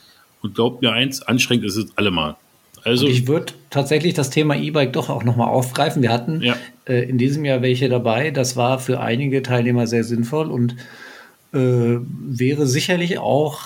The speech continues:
Speaker 2: für das kommende Jahr ein guter
Speaker 1: Definitiv
Speaker 2: Punkt.
Speaker 1: eine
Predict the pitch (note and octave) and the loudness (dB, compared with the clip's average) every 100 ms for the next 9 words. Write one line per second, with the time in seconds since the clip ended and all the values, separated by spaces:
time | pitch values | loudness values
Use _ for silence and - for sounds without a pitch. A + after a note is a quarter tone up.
0 | B2 - C3 C3+ C3 C3+ - B2+ - A#2+ | -16 -4 0 2 2 -2 -4 -4 -2 0
1 | B2+ A#2+ A#2 A2+ A#2 C3+ - _ _ _ | 0 0 0 0 -4 -6 -14 _ _ _
2 | _ _ _ _ _ _ C#3 C3+ F3 B2+ | _ _ _ _ _ _ -2 0 0 0
3 | - C3+ - G2+ - _ _ _ _ A2 | 2 0 -2 -8 -12 _ _ _ _ -2
4 | A2 | -2